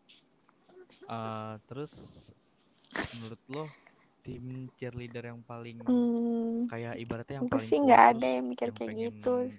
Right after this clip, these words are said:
Speaker 2: Kayak
Speaker 1: lo kalahin banget tuh
Speaker 2: gue
Speaker 1: apa? Yang menurut lo paling kuat?
Speaker 2: nggak semuanya sama, kayak ada kelebihan dan kekurangan masing-masing.
Speaker 1: Kayak semuanya
Speaker 2: Tapi
Speaker 1: sama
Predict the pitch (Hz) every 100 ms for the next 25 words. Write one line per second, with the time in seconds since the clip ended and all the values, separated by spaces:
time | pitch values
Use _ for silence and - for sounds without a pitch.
0 | _ 240 - - 107 107 107 107 107 110
1 | 117 - 233 240 247 247 254 254 262 254
2 | _ _ _ _ 107 104 107 107 107 110
3 | 113 247 254 240 240 247 302 359 262 302
4 | _ - - _ _ _ _ _ _ _
5 | _ _ - 247 233 247 262 - 247 226
6 | 247 254 247 247 233 226 226 226 233 226
7 | 220 220 - - 226 247 262 269 104 101
8 | 110 113 254 240 269